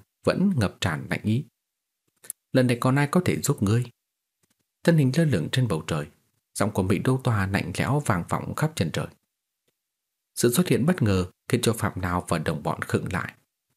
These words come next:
Hơi thở của nàng khiến họ bất an, nhưng khi nhận ra nàng chỉ nhắm vào Tiêu Viêm, họ lập tức mừng rỡ.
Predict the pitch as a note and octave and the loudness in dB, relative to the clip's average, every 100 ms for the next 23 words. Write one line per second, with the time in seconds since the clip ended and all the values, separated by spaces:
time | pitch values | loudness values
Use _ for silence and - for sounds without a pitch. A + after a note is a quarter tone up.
0 | _ _ _ - F#3 C3+ G2 G#2+ G#2 G2 | _ _ _ 0 2 2 2 2 2 0
1 | F#2+ D#3+ A2 - D3 - B2 B2+ A#2+ _ | 2 0 0 0 -2 0 -2 0 -2 _
2 | _ _ _ - G#2+ - G2+ E2 - G#2+ | _ _ _ 0 2 4 2 0 -2 -2
3 | F#2+ F2 F2 - F2+ E2+ C3 F#2+ - F#2 | 0 2 0 2 0 2 0 -2 -2 -4
4 | F2 F2+ F2 _ _ _ _ - E2 G#2 | -2 -2 -4 _ _ _ _ -2 0 0
5 | - F3+ A#2+ F#2+ D#2+ - | -2 -2 2 0 0 -4